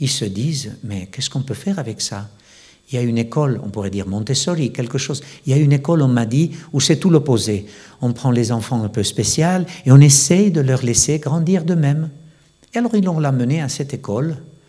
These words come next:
Et la petite fille, au début, elle est arrivée en classe. Ça faisait du temps qu'elle était dans l'autre école antérieure.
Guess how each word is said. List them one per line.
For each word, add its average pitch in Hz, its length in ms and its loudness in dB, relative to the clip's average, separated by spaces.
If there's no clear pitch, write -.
Et 135 240 2
la 120 120 -2
petite 135 320 -4
fille, 131 240 -2
au 113 40 -2
début, 110 280 -2
elle 113 80 0
est 117 140 -4
arrivée 104 300 -4
en 98 100 -4
classe. 135 540 -4
Ça 117 220 -6
faisait 107 400 -8
du 104 180 -12
temps 139 240 -4
qu'elle 101 240 -8
était 101 200 -10
dans 98 120 -8
l'autre 139 300 -2
école 110 240 -6
antérieure. 180 580 0